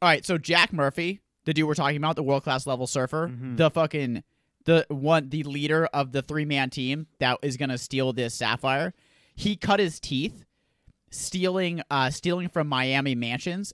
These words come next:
Speaker 1: and he was, like, the secret we-, weapon of the crew
Speaker 2: Mm-hmm.
Speaker 1: because he would steal, they would steal from the Miami mansion, and then,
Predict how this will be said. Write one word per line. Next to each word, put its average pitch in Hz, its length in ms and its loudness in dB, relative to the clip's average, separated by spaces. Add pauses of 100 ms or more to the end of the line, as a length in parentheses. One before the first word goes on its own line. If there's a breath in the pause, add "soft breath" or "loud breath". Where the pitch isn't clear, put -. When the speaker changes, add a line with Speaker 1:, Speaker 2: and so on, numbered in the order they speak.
Speaker 1:
and 151 100 0
he 175 160 -2
was, 190 140 -2
like, 180 160 -2
the 151 80 -6
secret 160 400 -4
we-, 123 220 0
weapon 147 260 0
of 135 140 -2
the 123 100 -2
crew 131 380 -2 (100)
Speaker 2:
Mm-hmm. 110 260 -6
Speaker 1:
because 165 360 0
he 180 200 -8
would 180 160 0
steal, 180 460 0
they 151 160 0
would 147 120 2
steal 190 200 2
from 170 200 -2
the 147 60 -4
Miami 139 400 2
mansion, 127 460 -2 (300 soft breath)
and 170 160 6
then, 165 240 -2